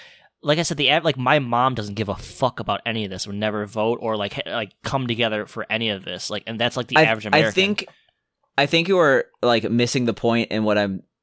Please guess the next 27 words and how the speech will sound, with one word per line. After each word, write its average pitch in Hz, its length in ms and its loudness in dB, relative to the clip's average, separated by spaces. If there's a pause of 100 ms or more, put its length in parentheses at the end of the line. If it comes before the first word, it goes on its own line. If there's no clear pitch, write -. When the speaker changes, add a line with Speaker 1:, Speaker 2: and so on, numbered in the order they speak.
(160)
Speaker 2:
just. - 300 -6 (960)
Speaker 1:
I 160 120 4
just 165 80 6
Speaker 2:
It's 170 80 4
Speaker 1:
don't 190 140 8
Speaker 2:
not 180 240 8
Speaker 1:
think, 156 120 6
I - 40 8
Speaker 2:
about 151 260 6
Speaker 1:
don't, 143 100 0
Speaker 2:
the - 60 -2
Speaker 1:
I 151 60 6
don't, 156 100 6
Speaker 2:
people. - 180 0
Speaker 1:
I 139 80 6
don't 151 180 -2
think 147 220 -6
there's 131 160 -2
enough 123 240 -4
political 104 420 -6
willpower 92 460 -8
to 87 80 -14
make 90 320 -14
any 90 160 -10
change - 320 -16
with - 140 -20
it. - 160 -14